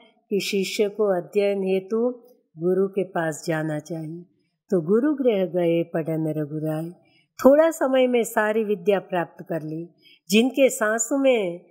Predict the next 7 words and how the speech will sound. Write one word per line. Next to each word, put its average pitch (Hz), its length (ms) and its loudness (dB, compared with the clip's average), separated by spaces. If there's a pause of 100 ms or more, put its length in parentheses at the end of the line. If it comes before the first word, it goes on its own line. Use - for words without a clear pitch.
(260)
चारों 202 420 0
वेद 208 340 2
रम 190 260 0
रहे 190 260 2
हैं, 175 320 -2 (360)
वो 226 160 4
प्रभु 208 680 -2